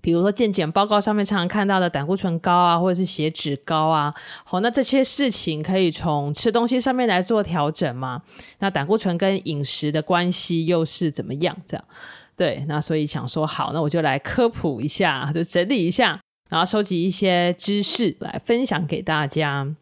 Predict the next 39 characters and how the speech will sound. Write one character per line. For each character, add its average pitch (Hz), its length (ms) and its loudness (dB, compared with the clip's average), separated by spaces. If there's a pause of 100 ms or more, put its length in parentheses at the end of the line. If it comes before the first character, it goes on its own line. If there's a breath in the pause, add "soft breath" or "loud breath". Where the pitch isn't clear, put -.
(180)
那 285 120 -2
这 339 120 4
集 202 140 2
我 156 80 2
会 220 160 2
从 156 320 0
就 190 100 0
是 208 140 0
以 143 100 0
吃 - 300 0
蛋 185 340 2
啊， 147 140 -4
就 208 140 2
蛋 202 320 2
啊， 135 80 0
哈， 143 120 0
为 147 160 2
主 151 280 -2
题 131 320 -6
这 170 80 0
样 151 180 -2
子， - 260 -4
然 135 100 -4
后 160 100 0
我 165 40 0
们 143 140 -4
来 160 80 -4
讨 - 240 -2
论 214 240 2
一 208 80 2
下 220 160 2
关 214 220 2
于 180 100 2
胆 147 180 -2
固 196 160 0
醇 180 200 -2
的 151 120 0
问 180 300 0
题。 - 380 -12